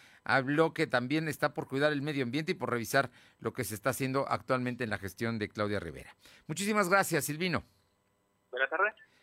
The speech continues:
Speaker 1: Vámonos con Aure Navarro, que tiene información. Oye, parece que está jugando Saúl Huerta.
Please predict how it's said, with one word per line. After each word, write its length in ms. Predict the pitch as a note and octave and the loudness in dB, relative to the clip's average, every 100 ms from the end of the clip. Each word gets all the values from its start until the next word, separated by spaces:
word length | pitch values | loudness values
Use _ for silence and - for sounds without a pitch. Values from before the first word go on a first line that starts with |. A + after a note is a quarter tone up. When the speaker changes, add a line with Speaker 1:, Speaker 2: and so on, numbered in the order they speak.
| _ C3 | _ 0
Speaker 1:
Vámonos 280 | E3+ E3 | 2 2
con 280 | - D#3 D#3 - | 0 0 0 2
Aure 340 | D#3+ E3+ E3 | 4 4 2
Navarro, 560 | D#3 D3+ E3 E3+ D#3+ D3+ | 4 6 6 4 2 0
que 120 | C#3+ | -2
tiene 200 | D#3+ E3+ | -2 0
información. 680 | D#3 C#3+ B2+ C3 - F3+ F3 - - | 0 0 2 0 0 -2 -4 -16 -10
Oye, 440 | - A3+ B3 A3+ - _ D#3+ | 0 0 2 -2 -6 _ 2
parece 280 | A3+ B3 A3+ | 2 2 -4
que 60 | |
está 180 | G#3+ G#3 | 2 2
jugando 500 | E3 F3+ E3+ E3 D3 | 2 2 2 2 0
Saúl 280 | C3+ C#3+ C#3 | 2 2 2
Huerta. 580 | B2+ C3+ B2+ - A#2+ | 4 4 2 0 -2